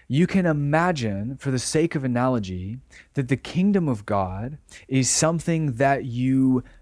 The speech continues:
uh, would pay to get into.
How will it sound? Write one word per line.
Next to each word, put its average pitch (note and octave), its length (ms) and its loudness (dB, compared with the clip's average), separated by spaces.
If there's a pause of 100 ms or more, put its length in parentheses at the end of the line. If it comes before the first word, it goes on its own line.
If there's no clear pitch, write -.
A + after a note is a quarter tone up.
uh, A#2+ 260 2
would A2+ 440 0
pay B2+ 760 -2 (220)
to C3 100 -2
get A#2 220 2
into. G2+ 540 -4